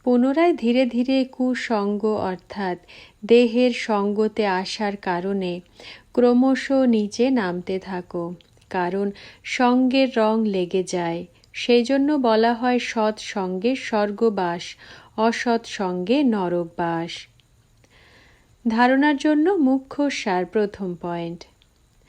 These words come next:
এক বাবাকে সাথী বানিয়ে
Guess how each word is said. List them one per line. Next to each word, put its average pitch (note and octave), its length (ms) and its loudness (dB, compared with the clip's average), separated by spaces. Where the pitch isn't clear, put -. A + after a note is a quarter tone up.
এক A#3+ 460 0
বাবাকে G#3+ 600 2
সাথী G#3 540 -4
বানিয়ে F3+ 640 -6